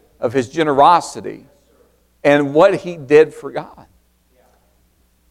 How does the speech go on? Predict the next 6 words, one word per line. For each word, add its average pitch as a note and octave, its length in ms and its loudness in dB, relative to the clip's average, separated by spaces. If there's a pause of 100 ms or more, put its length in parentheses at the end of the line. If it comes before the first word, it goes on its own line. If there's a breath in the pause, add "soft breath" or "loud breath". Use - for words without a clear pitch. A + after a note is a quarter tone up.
(280)
So - 160 -6
we E3+ 100 4
see G3 240 -4
here, D#3+ 200 0
providence E3 720 -4
remembered C3 640 -2